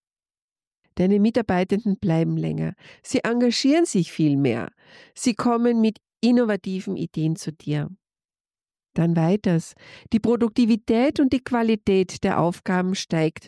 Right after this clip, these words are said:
deutlich messbar. Weiter wirst du merken, auch die Gesundheit des Teams verbessert sich. Es gibt weniger und weniger Krankenstandstage. Und ganz wichtig,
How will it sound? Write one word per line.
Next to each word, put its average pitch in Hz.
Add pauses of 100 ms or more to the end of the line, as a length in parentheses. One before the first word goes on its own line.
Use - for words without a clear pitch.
deutlich 160
messbar. - (1040)
Weiter 240
wirst 233
du 226
merken, 202
auch 214
die 262
Gesundheit 262
des 165
Teams 160
verbessert -
sich. - (720)
Es 214
gibt 233
weniger 247 (180)
und 294
weniger 202
Krankenstandstage. 190 (720)
Und 190
ganz 214
wichtig, 226